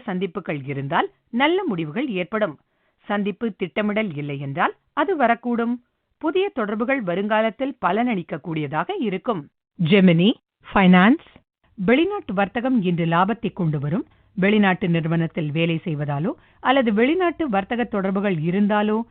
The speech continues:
அது பல வழிகளில் பலன் அளிப்பதை காண்பீர்கள். வெளிநாட்டு வியாபாரத்தில் தைரியமான நடவடிக்கைகளை எடுக்கும் நேரம் இது.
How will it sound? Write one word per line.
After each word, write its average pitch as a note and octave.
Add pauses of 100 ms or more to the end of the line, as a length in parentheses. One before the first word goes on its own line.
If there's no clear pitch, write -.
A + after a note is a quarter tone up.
(160)
அது F3+
பல D4
வழிகளில் G#3+
பலன் C#4
அளிப்பதை F3+
காண்பீர்கள். F3 (580)
வெளிநாட்டு E3
வியாபாரத்தில் D3 (300)
தைரியமான G3+
நடவடிக்கைகளை F3+
எடுக்கும் D3
நேரம் G3 (100)
இது. F#3+